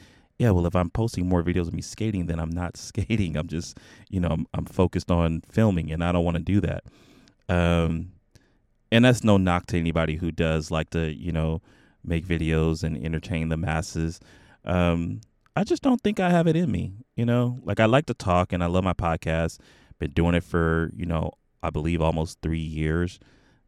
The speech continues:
Um, and it's just been a great joy, but I, I just don't feel like social media really has any impact in that. So I think I'm probably gonna start making some, um, concessions. I've actually gone through the motion of,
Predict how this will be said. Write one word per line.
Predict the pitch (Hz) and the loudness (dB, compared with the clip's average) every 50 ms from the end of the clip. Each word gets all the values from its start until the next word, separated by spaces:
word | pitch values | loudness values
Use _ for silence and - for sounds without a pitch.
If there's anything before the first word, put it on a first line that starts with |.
| _ - | _ -6
Um, | - 87 87 87 85 85 87 87 92 107 110 - _ | -2 0 2 4 4 2 2 0 -4 -6 -10 -10 _
and | - 90 | -2 -2
it's | 98 - - | 0 0 0
just | 117 101 - | -2 0 2
been | 110 107 | 2 2
a | 98 | 0
great | 87 - 92 95 90 82 | 0 0 0 0 0 -2
joy, | - 95 95 82 95 107 85 80 | -4 -2 0 2 2 2 2 0
but | 82 85 85 85 - - _ - | 0 0 0 0 0 -2 _ -6
I, | 92 98 104 - | -6 -4 -4 -4
I | - 92 | -6 -4
just | 98 107 104 - - | -2 -4 -4 -2 -2
don't | 107 107 104 - - | -2 -2 -2 -4 -8
feel | - - - 98 95 | -8 -4 0 0 0
like | 92 90 85 82 - - _ _ _ _ _ _ _ _ | 0 0 -2 -4 -6 -10 _ _ _ _ _ _ _ _
social | - - - - - 104 104 104 98 - - 110 101 95 90 | -16 -12 -10 -2 4 6 8 8 6 6 4 2 4 4 4
media | 85 82 85 87 90 92 85 80 80 78 78 80 | 2 2 2 2 2 0 0 0 0 0 -2 -2
really | 85 78 82 87 85 82 80 78 | -2 0 0 0 0 0 -2 -2
has | 85 82 80 78 80 80 78 80 78 - - - _ _ _ _ _ _ _ _ _ _ - - - | -2 -2 -2 -2 -2 -2 -2 -4 -6 -10 -16 -20 _ _ _ _ _ _ _ _ _ _ -18 -12 -8
any | 85 82 82 85 - - - | -6 -4 -4 -4 -4 -4 -2
impact | 98 113 160 175 - 135 98 82 78 - - | 0 0 0 0 0 -2 -2 -2 -4 -4 -6
in | 78 78 | -6 -4
that. | 76 76 71 - - | -4 -6 -6 -8 -8
So | - - 95 95 95 92 - - - - - - - | -4 -2 0 2 2 0 -2 -6 -16 -20 -18 -12 -8
I | - | -4
think | - 247 285 | 0 0 2
I'm | 269 - | 2 4
probably | - 147 139 127 107 | 4 4 4 4 4
gonna | 104 95 87 | 2 2 2
start | - - 92 85 80 | 2 2 2 2 2
making | 80 82 80 - 80 78 | 2 0 -2 -2 -4 -6
some, | 78 - - 80 80 78 78 - - | -6 -4 -4 -2 -2 -2 -4 -6 -6
um, | - 80 82 87 87 85 82 82 - 113 - - _ _ _ _ - - - | -6 -4 -4 -2 -2 -4 -6 -8 -10 -14 -16 -20 _ _ _ _ -18 -16 -10
concessions. | - - 82 78 - - 90 82 80 - - 82 78 80 - - - - - - - - | -8 -6 -6 -6 -4 0 0 0 0 0 -2 -4 -4 -6 -8 -12 -18 -20 -20 -18 -10 0
I've | - 95 | 4 6
actually | 98 101 - - 95 82 | 6 6 6 4 0 2
gone | 87 85 85 80 | 2 2 4 4
through | - 82 | 2 2
the | 82 80 | 2 2
motion | 78 80 80 80 - - 82 78 | 2 2 0 0 0 -2 -4 -2
of, | 80 80 82 - | -2 -4 -6 -8